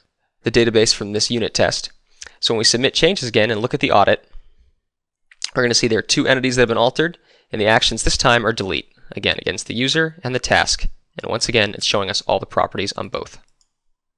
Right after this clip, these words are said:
So that's how simple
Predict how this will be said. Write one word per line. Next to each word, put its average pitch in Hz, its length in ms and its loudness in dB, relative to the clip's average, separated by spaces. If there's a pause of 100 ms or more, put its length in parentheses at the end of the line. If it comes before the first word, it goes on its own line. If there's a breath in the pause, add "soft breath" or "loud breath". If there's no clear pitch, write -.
(2500 soft breath)
So - 120 -2
that's - 140 4
how 185 80 4
simple 151 400 4